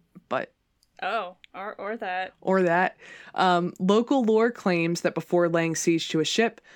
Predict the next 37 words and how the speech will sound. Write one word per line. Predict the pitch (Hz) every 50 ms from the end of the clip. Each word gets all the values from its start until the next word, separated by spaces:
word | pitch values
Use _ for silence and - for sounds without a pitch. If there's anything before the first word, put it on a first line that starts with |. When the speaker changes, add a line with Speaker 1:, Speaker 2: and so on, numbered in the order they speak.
| - - _
Speaker 1:
the | 180 180
blue | 160 - 202 240 269
men | 269 254 233 226 220 226 - -
often | 175 185 196 190 - 214 190
challenge | - - - 185 185 214 233 247 247 226 -
its | - 180 -
captain | - - - 196 220 233 233 220 185 175
to | - - 190 165
a | 160
rhyming | 147 139 139 143 151 185 214 202 185 165 156 170
<laughs> | 165 165
contest. | 190 220 180 175 - - - - - - - - - - - - _ _ - _ _ - - _ _ _ _ _ _ _ _ _ _ _ _ _ _ _ _ _ _ - 233 208 180 180
Speaker 2:
What? | 185 196 254 330 381 403 392 _ - 359 _ _ _ -
A | 233 220
rap | 202 220 220 240 302 320 - -
battle? | 330 339 339 339 - 302 -
Speaker 1:
A | 214
rap | 202 196 208 226 214 - 175 165
battle. | 160 147 147 147 147 151
So | - - 196 190
if | 185
the | 202 202
captain's | - - 240 254 269 269 - 269 269 254 240 -
Speaker 2:
A | - - - 262
Speaker 1:
quick | 247 285 311
Speaker 2:
rap | 233 233 262
Speaker 1:
enough, | 349 330 - - 302 339
Speaker 2:
battle? | 359 370 392 415 403 _ _ _ _ _ _ _ _ _ _ _ _ _ _ _ _ _ _ _ _ _ _ _ _ _ _ _ _ _
Speaker 1:
he | 185 180 233 226
can | - 247 226
save | 202 - 233 214 226 208
his | 208 202 -
sailors | - 196 190 190 190 190 180 -
from | - 190 180
a | 165
watery | 160 160 160 160 160 156 151 151 143
grave. | 143 151 147 143 139 131 131 131 -